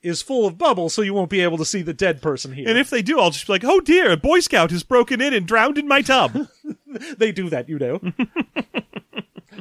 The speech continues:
Speaker 1: Like birds through a window and moths to a flame, I just can't seem to stop getting these Boy Scouts in my tub.
Speaker 2: Like sands through the hourglass.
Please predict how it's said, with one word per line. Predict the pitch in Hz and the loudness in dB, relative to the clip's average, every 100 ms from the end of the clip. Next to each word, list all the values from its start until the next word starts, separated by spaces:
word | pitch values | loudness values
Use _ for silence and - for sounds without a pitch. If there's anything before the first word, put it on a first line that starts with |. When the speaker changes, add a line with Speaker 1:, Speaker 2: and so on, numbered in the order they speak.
| 175 | -8
Speaker 1:
Like | 196 143 | -8 -8
birds | 139 220 254 285 226 | -2 2 4 2 0
through | - 277 285 | -2 0 0
a | 233 | 0
window | 226 214 220 220 | -2 0 2 2
and | 233 | 2
moths | 190 196 - | 2 -2 -4
to | 247 | -4
a | 240 | -4
flame, | - 196 170 170 - - | -2 -2 -2 -4 -12 -6
I | 240 | -4
just | 247 - | -2 -4
can't | - 269 302 | -4 -4 -4
seem | - 185 | -4 -6
to | 156 | -4
stop | 165 190 175 | -4 -2 -2
getting | 196 196 208 | -2 -2 -4
these | 175 202 190 | -4 -6 -6
Boy | 160 208 240 | -6 0 0
Scouts | 302 - 147 160 | 0 -2 -2 -2
in | 185 | -4
my | 190 220 | -4 -4
tub. | 262 262 165 - | -2 -2 -2 -2
Speaker 2:
Like | 180 196 | -2 -2
sands | - 214 208 208 | -2 0 0 -2
through | 226 196 | -4 0
the | 202 | 2
hourglass. | 143 127 131 123 123 - - | 2 2 0 0 0 0 -4